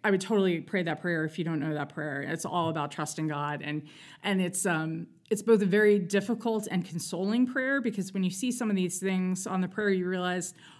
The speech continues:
"Oh, I'm not the only one who struggles with that." <laughs> You know, um, yeah, no, it's probably universal, that with, with which you are struggling today. Um, so it's to, good to know that we're not alone, and that we, of course, have Jesus, who is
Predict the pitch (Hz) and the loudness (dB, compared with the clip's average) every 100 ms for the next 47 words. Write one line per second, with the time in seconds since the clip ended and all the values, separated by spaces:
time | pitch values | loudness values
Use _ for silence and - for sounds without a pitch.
0 | - - 330 247 185 262 294 254 240 240 | -10 0 4 6 6 8 8 6 4 2
1 | 247 220 190 185 170 - 196 233 214 220 | 4 6 6 4 2 2 4 6 8 6
2 | 214 202 208 139 170 160 180 - 202 269 | 6 6 8 10 8 8 8 10 10 12
3 | 254 311 330 392 370 320 - 208 196 190 | 10 8 6 0 -2 -6 -6 -4 -4 -2
4 | 240 254 247 226 220 - - 240 220 247 | 0 2 0 0 -2 -4 -2 0 2 6
5 | 202 190 185 175 180 185 170 147 160 151 | 6 6 4 4 2 0 -2 -2 -2 2
6 | 175 196 196 - 269 - 233 233 214 233 | 2 2 0 4 4 8 6 6 4 2
7 | 240 214 190 196 - 202 196 190 185 202 | 2 2 2 2 0 2 4 4 4 2
8 | 208 196 175 196 277 339 - - 185 185 | 2 2 2 2 -2 -8 -12 -10 -2 -2
9 | 185 190 185 - - 190 208 202 190 185 | 0 0 -2 -4 -4 -4 -4 -2 -2 0
10 | 180 175 175 170 180 170 170 165 170 160 | 0 0 0 0 -2 -2 -2 -2 -4 -4
11 | 160 160 160 170 165 - - - 175 170 | -4 -6 -6 -6 -8 -10 -12 -8 -8 -6
12 | 180 - - - - - 202 - - - | -6 -6 -10 -10 -8 -8 -10 -14 -20 -20
13 | - _ _ 214 190 | -20 _ _ -6 -4